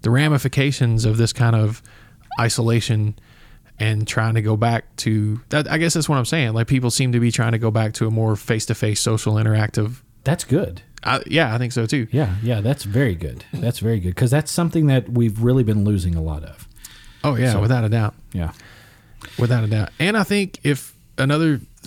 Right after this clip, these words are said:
Speaker 1: possible, like, mental effect of this is, like, the echo chamber that you get from social media,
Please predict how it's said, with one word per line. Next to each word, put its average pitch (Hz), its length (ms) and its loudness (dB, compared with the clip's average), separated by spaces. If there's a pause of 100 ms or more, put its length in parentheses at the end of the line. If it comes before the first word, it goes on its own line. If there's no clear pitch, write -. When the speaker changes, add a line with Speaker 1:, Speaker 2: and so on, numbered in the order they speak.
(140)
Speaker 1:
possible, 160 380 -2
like, 127 140 0
mental 131 520 0 (960)
effect 147 380 -2
of 123 100 2
this 110 340 2
is, 123 360 0
like, 113 180 0
the - 160 -2
echo 127 220 0
chamber 147 440 -2 (460)
that 143 120 -2
you 135 160 -4
get 131 380 -2
from 143 200 0
social 139 320 0
media, 147 420 2